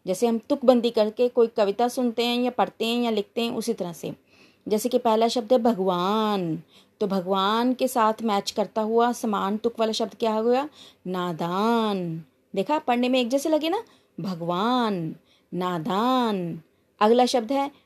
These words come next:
माने, और इसके साथ का शब्द क्या बना सकते हैं? जाने, है ना, एक जैसे शब्द हैं। तो यही इसकी, अ, खासियत है कि इसको एक या समान तुक वाले शब्द बोलते हैं।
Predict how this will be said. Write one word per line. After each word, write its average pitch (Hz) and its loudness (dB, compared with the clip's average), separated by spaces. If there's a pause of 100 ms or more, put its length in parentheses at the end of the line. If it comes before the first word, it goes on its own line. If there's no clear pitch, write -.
(160)
माने, 202 2 (480)
और 185 0
इसके 196 0
साथ 226 2
का 214 -2
शब्द 226 -2
क्या 240 2
बना 240 0
सकते 247 -4
हैं? 240 -6 (340)
जाने, 185 0 (500)
है 208 -2
ना, 330 -2
एक 214 2
जैसे 247 2
शब्द 196 -2
हैं। 165 -6
तो 240 2
यही 262 4
इसकी, 269 -4 (340)
अ, 208 -4
खासियत 214 -2
है 277 0 (320)
कि 254 -4
इसको - -2 (140)
एक 254 8 (380)
या 226 2
समान 214 0
तुक 233 -2
वाले 202 0
शब्द 165 -4
बोलते 160 -4
हैं। 151 -6